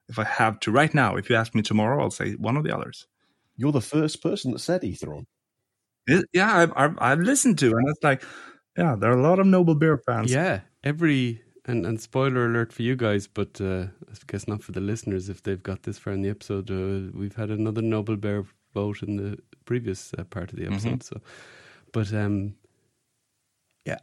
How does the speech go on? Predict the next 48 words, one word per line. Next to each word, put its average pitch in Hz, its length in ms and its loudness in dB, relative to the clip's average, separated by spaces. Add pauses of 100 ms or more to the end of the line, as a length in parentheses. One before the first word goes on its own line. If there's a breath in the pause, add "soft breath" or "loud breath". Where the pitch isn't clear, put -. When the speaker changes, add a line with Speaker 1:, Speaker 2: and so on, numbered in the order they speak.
Speaker 3:
I, - 260 -6
I'm 165 160 0
kind 175 220 2
of 151 60 6
the 139 100 4
opposite 151 380 -2 (460)
with 127 180 -2
you 123 140 4
on 117 100 4
Etheron. 104 500 0 (260)
I 117 60 0
don't 135 260 0
like 117 200 -2
the 101 60 -8
concept, 127 480 -2
but 101 120 -6
I 98 80 -4
love 117 480 -4
the - 80 -6
figures. - 520 -4 (640)
So - 200 -2
Speaker 1:
Yeah. 113 220 2
Speaker 3:
I, - 60 -4
I - 20 -2
love 135 360 0
the 123 100 -4
figures. 120 380 0
They're 95 100 -4
great 101 420 -2
figures 117 400 0
in 104 80 -2
Etheron, 98 440 -4 (760 soft breath)
but 107 140 0
I 104 60 2
just 110 260 -4
don't 110 200 0
like 104 140 -4
the - 60 -10
concept. 113 400 -4 (800)
But 123 140 4
I 113 120 4
also 123 340 4
know 117 320 4
that 101 180 -4 (380)
the 104 100 -4
story 104 320 0
needs 110 300 0
it 87 100 -4